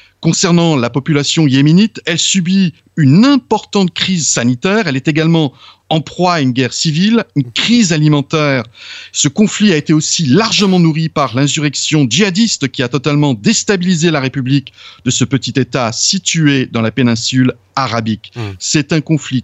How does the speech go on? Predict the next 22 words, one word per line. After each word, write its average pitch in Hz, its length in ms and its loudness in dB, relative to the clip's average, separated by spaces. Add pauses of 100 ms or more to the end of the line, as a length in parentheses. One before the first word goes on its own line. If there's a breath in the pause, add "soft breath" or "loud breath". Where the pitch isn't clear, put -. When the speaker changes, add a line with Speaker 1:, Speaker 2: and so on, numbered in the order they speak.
Speaker 1:
très 196 360 0
largement 165 460 0
négligé 139 560 0 (240 soft breath)
par 107 140 -2
nos 107 120 2
diplomates, 165 640 -2 (200)
par 117 160 0
nos 117 160 4
médias. 156 460 0 (340 soft breath)
La 123 100 -2
crise 185 320 0
humanitaire 151 720 0
y 117 100 0
est 117 60 0
véritablement 131 640 -2 (100)
catastrophique 202 1200 -4 (240 loud breath)
sur - 260 -4
fond 226 600 0
d'une 127 400 4 (500 loud breath)
épidémie 165 760 2 (140)
de 147 80 -2
choléra. 135 500 -2